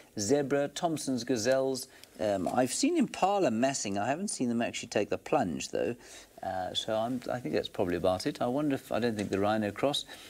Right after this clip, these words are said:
I imagine the leopard, uh, could definitely cross. They're adept swimmers,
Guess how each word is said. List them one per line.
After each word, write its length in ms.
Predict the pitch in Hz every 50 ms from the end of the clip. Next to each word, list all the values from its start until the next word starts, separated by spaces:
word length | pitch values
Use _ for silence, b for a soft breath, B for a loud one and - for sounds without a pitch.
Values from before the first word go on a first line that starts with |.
| B B -
I 140 | 107 107 113
imagine 400 | 110 107 101 127 135 135 113 101
the 60 | 95
leopard, 380 | 98 104 117 - - 117 85 B B B B B B -
uh, 260 | 87 87 85 82 85 85
could 300 | - 127 131 127 - -
definitely 440 | - 120 123 - - 117 98 - 90
cross. 280 | - - 113 135 -
They're 240 | - - 87 87 - - -
adept 400 | 95 92 - 110 110 - - -
swimmers, 520 | - - - 107 104 110 135 180 - -